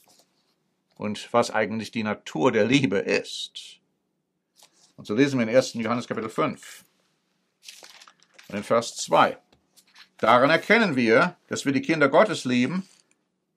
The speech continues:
wenn wir Gott lieben und seine Gebote halten. Schauen Sie, man kann Gott nicht lieben, wenn man seine Gebote nicht hält.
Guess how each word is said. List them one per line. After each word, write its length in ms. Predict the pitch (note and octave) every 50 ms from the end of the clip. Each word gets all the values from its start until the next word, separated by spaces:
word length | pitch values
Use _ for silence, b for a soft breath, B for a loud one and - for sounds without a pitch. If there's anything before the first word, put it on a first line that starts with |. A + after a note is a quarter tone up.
| _ _ -
wenn 140 | C3 C#3
wir 80 | D3 E3
Gott 240 | F#3 A#3 B3 A#3+ -
lieben 400 | C#3 B2+ A#2+ A2+ F#2+ F#3 G3 - _ _ _ _ _ _ _ _ _ _ _ _ _ _ _
und 80 | - B2+
seine 200 | E3+ F3 G3 F#3+
Gebote 360 | G3 B3 B3+ B3 - C#3+ B2
halten. 340 | A2+ D#2+ - - _ - -
Schauen 260 | - D3 D#3+ D#3+ D3+
Sie, 200 | D#3+ D3 C#3 - b b b b b b
man 140 | b D3 C#3
kann 260 | - G#3 G#3+ G#3+ F#3+
Gott 260 | D3+ F#3+ G3+ G#3 -
nicht 220 | E3+ E3+ - - -
lieben, 320 | D#3 G3+ A3+ G3 D3 C3+
wenn 120 | C#3 D3 D#3+
man 140 | D#3 D#3
seine 180 | C#3+ D#3+ E3 D#3
Gebote 400 | D#3+ G3+ G3 A3 A3+ G#3 - C#3
nicht 180 | C3 B2 - -
hält. 680 | C3 B2+ - - - _ - - - - - - _